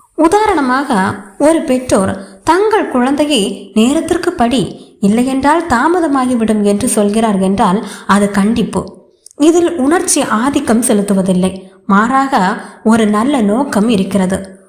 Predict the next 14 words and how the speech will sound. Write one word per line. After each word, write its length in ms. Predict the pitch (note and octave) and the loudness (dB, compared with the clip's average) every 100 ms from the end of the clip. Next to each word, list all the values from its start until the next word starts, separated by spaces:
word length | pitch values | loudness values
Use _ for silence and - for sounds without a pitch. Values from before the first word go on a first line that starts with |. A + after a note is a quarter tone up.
| _ - | _ 0
கோபம் 380 | A#3 C#4+ D4 | 0 2 0
என்பது 560 | C#4+ C#4 C#4+ D4 D4+ D4+ | 0 0 0 -2 -2 -4
ஒரு 280 | A3 A3 G3 | -2 0 0
உணர்ச்சி. 680 | G3+ A#3 G#3 - - - _ _ _ | 0 -2 -2 -6 -8 -18 _ _ _
இது 520 | C#4 C#4+ C#4 F#3+ - - - - | 0 2 2 0 -4 -12 -6 0
ஏதோ 500 | G#3 A#3+ D4 F#4 E4+ | 2 2 2 2 0
ஒரு 160 | D4+ | 0
அநீதி, 800 | B3+ G#3 A#3+ B3 G#3 - - - | 0 0 0 -2 -2 -6 -14 -8
விரக்தி 680 | G#3+ B3 D#4 D#4 - F#3 - - - | 0 0 0 -4 -4 -4 -8 -20 -4
அல்லது 640 | G#3 B3 C#4 C4+ F#3 A3 - - | 0 2 0 0 0 -2 -10 -6
எரிச்சல் 560 | A#3+ C#4+ F4+ F#4+ G4+ C#4+ | 0 2 2 0 0 0
ஏற்படும் 460 | A#3 B3 B3 B3 G3+ | 0 0 0 0 2
பொழுது 320 | F#3+ G3 D4 | 2 0 0
தோன்றுகிறது. 880 | C4 G3 F#3 F#3+ F#3 G3 - - | 0 0 0 0 -2 -4 -10 -20